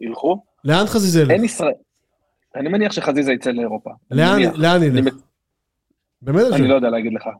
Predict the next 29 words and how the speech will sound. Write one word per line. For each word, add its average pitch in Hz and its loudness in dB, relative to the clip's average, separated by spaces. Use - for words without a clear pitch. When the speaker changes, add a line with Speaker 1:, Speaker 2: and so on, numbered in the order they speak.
Speaker 2:
אוקיי. 120 -8
Speaker 1:
אני 185 0
לא 202 4
יודע. 156 -2
אני 143 -2
Speaker 2:
טוב. 143 0
Speaker 1:
לא 143 4
יודע. 127 2
תשמע, 196 0
אני 151 -4
אגיד 202 2
לך 180 -2
מה, 135 -4
היום, 175 0
מכבי 143 -2
חיפה 147 -2
ברמת 120 -6
הכסף, 151 -6
זה 151 -6
נכון 175 -2
גם 175 -4
למכבי 151 0
תל 127 -4
אביב 127 -6
כמובן, 110 -10
אבל 127 2
היום 156 2
ברמת 135 -2
הכסף, - -4